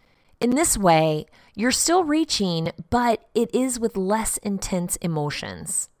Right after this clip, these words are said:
You are goal-oriented and focused on finding a way out of the situation for yourself.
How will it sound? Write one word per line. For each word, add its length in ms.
You 160
are 100
goal-oriented 880
and 160
focused 640
on 140
finding 500
a 80
way 360
out 160
of 80
the 60
situation 680
for 140
yourself. 600